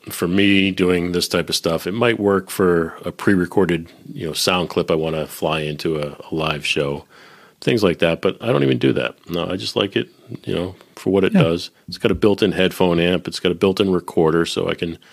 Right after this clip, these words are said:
Speaker 1: do backup recordings for all of my shows right on the Rodecaster Pro.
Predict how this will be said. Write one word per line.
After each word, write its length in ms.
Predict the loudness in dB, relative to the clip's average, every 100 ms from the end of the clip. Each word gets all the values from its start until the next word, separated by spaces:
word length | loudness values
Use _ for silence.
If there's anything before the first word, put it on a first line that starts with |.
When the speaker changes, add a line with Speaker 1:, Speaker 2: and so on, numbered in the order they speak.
| -20 -20 -20 _
Speaker 1:
do 180 | 2 2
backup 460 | 4 2 2 2 0
recordings 560 | 0 2 4 4 0
for 200 | 0 0
all 400 | 0 -4 -4 -2
of 60 | -2
my 160 | -2
shows 400 | -2 0 0 0
right 200 | 0 -2
on 200 | -2 -2
the 160 | -2 -2
Rodecaster 600 | -2 -4 -4 -6 -4 -6
Pro. 320 | -2 -2 -2